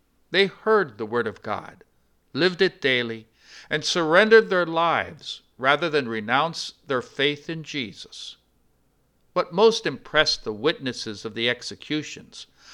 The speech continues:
was the serenity and joy with which the martyrs accepted death. Most of us will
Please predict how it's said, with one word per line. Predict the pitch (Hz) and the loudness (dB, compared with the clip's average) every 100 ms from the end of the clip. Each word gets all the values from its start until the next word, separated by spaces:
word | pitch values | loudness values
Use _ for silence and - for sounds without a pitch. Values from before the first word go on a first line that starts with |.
| - - | -18 0
was | 160 175 - | 2 2 0
the | 165 | -2
serenity | - - 139 131 151 208 214 220 214 - | -2 0 0 2 2 0 -4 -6 -6 -6
and | 185 175 147 | -8 -8 -10
joy | - 202 202 - - _ _ _ _ - | -6 -4 -4 -6 -10 _ _ _ _ -8
with | 127 - | -8 -2
which | 165 165 - | -2 -2 -4
the | 175 | -8
martyrs | 156 131 113 107 113 110 - | -4 -2 -2 -4 -8 -8 -8
accepted | 147 - - 120 - 107 120 | -8 -4 -2 -2 -4 -12 -8
death. | 123 95 - _ _ _ _ _ _ _ _ _ _ _ _ _ | -8 -8 -10 _ _ _ _ _ _ _ _ _ _ _ _ _
Most | 185 208 - | 0 0 0
of | 147 | -2
us | 120 107 - | -2 -4 -6
will | 120 117 | -6 -8